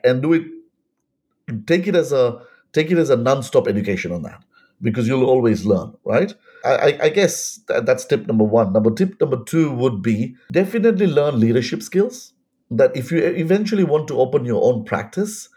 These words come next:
you w-, would want to learn leadership skills. I mean,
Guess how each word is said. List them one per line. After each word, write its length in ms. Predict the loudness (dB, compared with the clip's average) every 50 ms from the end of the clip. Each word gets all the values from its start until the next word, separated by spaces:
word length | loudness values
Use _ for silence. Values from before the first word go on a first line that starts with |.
| _ _ _ _ _ _ _ _
you 220 | -6 -2 0 0 0
w-, 260 | 0 -2 -2 -4 -4 -2
would 220 | 0 2 2 2
want 300 | 2 2 2 2 2 0 -2
to 40 |
learn 240 | 0 2 2 2 4
leadership 420 | 2 2 2 0 -2 -6 -8 -10 -10
skills. 500 | -10 -8 -6 -6 -6 -6 -10 -14 -20 _ _ _ _ _ -2
I 80 | 2 2
mean, 240 | 4 2 2 0